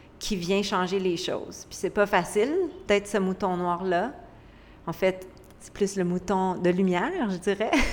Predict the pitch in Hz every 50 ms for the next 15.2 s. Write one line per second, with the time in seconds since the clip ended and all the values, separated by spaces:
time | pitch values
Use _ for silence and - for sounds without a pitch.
0 | - - - 370 415 427 403 294 - 240 240 240 220 220 220 220 - - 208 202
1 | 196 190 190 185 190 185 185 180 175 170 170 165 131 107 95 - - - - -
2 | 196 202 190 196 196 226 - - 220 196 185 180 175 135 - - - - 214 190
3 | 196 185 165 - 196 170 175 156 185 190 196 220 254 330 - - - - - -
4 | - - - - - - - - - 196 175 151 - 202 202 202 220 262 294 294
5 | - - - - 190 190 190 190 190 185 185 185 185 180 180 175 175 175 175 180
6 | 165 - 180 180 180 180 170 170 185 220 247 302 370 - - - - - - -
7 | - - - - - - - - - - - - 233 233 240 - - 202 220 -
8 | - - - 214 208 214 226 247 240 - 226 202 208 214 220 214 - 196 170 170
9 | 185 185 180 - - 208 196 196 208 - 196 190 180 185 190 180 170 175 180 -
10 | - 190 185 196 214 233 233 226 - 208 190 180 175 170 170 165 165 165 - -
11 | - - - - - - - - 214 214 208 208 220 190 180 180 175 180 175 165
12 | 170 - - - 180 165 180 165 165 190 185 185 180 185 - - 185 160 190 170
13 | 160 170 190 180 165 165 - - - 151 147 139 - 190 - - - - 196 180
14 | 180 170 156 170 - - - - 170 165 190 190 190 196 196 196 202 196 185 180
15 | 180 180 175